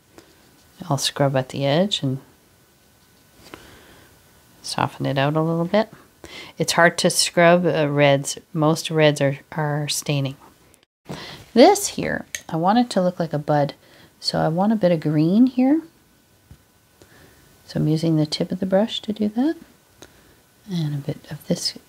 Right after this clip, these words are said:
That's not the same green I used in the painting. That's the pa-, the green I used to show you something. <laughs> So it's a little bit off, but that's okay.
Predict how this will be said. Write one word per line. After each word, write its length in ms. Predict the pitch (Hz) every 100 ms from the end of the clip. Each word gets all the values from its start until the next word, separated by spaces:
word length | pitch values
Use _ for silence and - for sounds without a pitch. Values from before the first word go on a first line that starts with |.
| _ _ _ _ _
That's 260 | 175 156 -
not 160 | 170
the 80 | 170
same 300 | - 160 156
green 260 | 151 156 151
I 60 |
used 320 | 147 151 147 160
in 120 | 151
the 80 | 143
painting. 520 | - 151 151 143 147
That's 240 | 160 156
the 120 | -
pa-, 260 | - - 160
the 200 | 196 156
green 280 | 147 160 160
I 80 | 156
used 520 | 147 147 147 - - - _ _ - - - - _ _
to 120 | -
show 240 | - 151 147
you 160 | 147
something. 480 | 143 147 147 156 143 - - _ _ - - - - _ _ _ _ _
<laughs> 60 | - - - - - - -
So 160 | - -
it's 100 | -
a 60 | 147
little 260 | 175 175
bit 180 | 160 135
off, 460 | 139 185 - - - - _ _ -
but 100 | -
that's 240 | 147 -
okay. 220 | - -